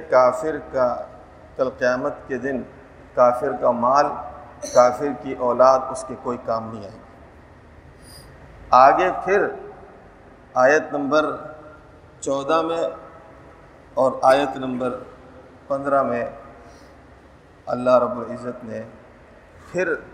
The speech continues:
مال سے محبت کرنے والوں کو ذکر کیا۔ گویا کہ ساری آیتیں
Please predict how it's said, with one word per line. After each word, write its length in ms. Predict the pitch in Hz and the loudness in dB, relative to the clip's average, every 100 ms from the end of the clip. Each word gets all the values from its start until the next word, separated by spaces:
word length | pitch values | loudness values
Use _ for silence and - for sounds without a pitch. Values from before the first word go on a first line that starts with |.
| - - - - - | -20 -20 -20 -20 -10
مال 260 | 123 139 139 | 2 4 4
سے 160 | - 131 | 0 -4
محبت 420 | 117 120 - 135 - | 0 0 0 -4 0
کرنے 240 | 123 117 | -2 -2
والوں 300 | 113 110 117 | 0 0 0
کو 140 | 113 110 | -6 -12
ذکر 240 | 113 110 | -14 -14
کیا۔ 300 | 110 - 113 - - - - - - - - - - - - - - - - - - - - - - - - - - - - - 131 - 127 120 - - - - - - - - - - - - - - - - 110 | -16 -20 -20 -20 -20 -20 -20 -20 -20 -20 -20 -20 -20 -20 -20 -20 -20 -20 -20 -20 -20 -20 -20 -20 -20 -20 -20 -20 -20 -20 -20 -20 -20 -20 -20 -20 -20 -20 -20 -20 -20 -20 -20 -20 -20 -18 -16 -16 -18 -20 -20 -16 2
گویا 240 | 139 165 175 | 6 8 6
کہ 240 | 170 170 | 2 -4
ساری 500 | 160 151 156 175 185 | 0 2 4 2 0
آیتیں 540 | 147 143 139 156 151 | 0 0 0 -4 -4